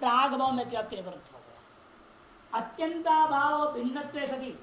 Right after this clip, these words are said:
अभाव भिन्नत्वे सति, ऐसा विशेषण देने से क्या हो जाता है? अन्योन्य भाव में अतिव्याप्ति निवृत्त हो गया, और ऐसा विशेषण देने से प्राग भाव में अतिव्याप्ति निवृत्त हो गया। लेकिन फिर भी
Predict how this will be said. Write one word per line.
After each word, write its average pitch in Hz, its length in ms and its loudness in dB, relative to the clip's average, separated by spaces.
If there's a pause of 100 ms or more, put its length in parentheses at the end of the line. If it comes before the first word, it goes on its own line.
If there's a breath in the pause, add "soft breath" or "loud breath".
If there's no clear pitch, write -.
(300)
अभाव 240 400 0 (640)
भिन्नत्वे 269 540 -4
सति, 247 640 -8 (1120)
ऐसा 254 260 -4
विशेषण 269 420 -8
देने 254 260 -6
से 302 220 -4 (440)
क्या 247 100 4
हो 277 100 6
जाता 285 220 2
है? 359 180 0 (340)
अन्योन्य 277 440 -2
भाव 269 160 -6
में 269 80 -4
अतिव्याप्ति 247 340 -6
निवृत्त 208 340 -12
हो 170 80 -10
गया, - 180 -18 (800)
और 226 140 -2
ऐसा 262 280 -2
विशेषण 285 380 -8
देने 294 200 -2
से 330 140 -2 (420)
प्राग 285 320 4
भाव 294 180 6
में 285 120 -2
अतिव्याप्ति 254 340 -4
निवृत्त 208 340 -12
हो 190 80 -14
गया। 147 220 -18 (1600 loud breath)
लेकिन 269 280 2
फिर 285 180 6
भी 339 180 2